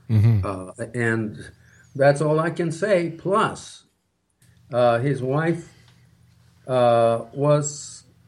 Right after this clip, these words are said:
Speaker 2: uh, definitely claiming, uh, for some kind of a, a, a policy, y-,
Speaker 1: Right.
Speaker 2: you know, uh, life
Speaker 1: Insurance.
Speaker 2: insurance policy, and her, uh, main in-, interest was, uh, financial, uh, uh,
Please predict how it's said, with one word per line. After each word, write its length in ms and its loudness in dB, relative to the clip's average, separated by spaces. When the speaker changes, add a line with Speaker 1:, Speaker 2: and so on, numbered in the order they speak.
Speaker 2:
uh, 160 -4
definitely 600 -4
claiming, 680 -4
uh, 240 -6
for 140 -10
some 200 -6
kind 240 0
of 140 -4
a, 580 -4
a, 40 -6
a 40 -10
policy, 720 0
y-, 140 -10
Speaker 1:
Right. 240 4
Speaker 2:
you 180 0
know, 260 -12
uh, 240 -12
life 140 0
Speaker 1:
Insurance. 420 4
Speaker 2:
insurance 60 -6
policy, 460 0
and 220 2
her, 440 0
uh, 140 -2
main 340 4
in-, 200 2
interest 480 0
was, 440 -2
uh, 240 -6
financial, 880 0
uh, 340 -4
uh, 340 0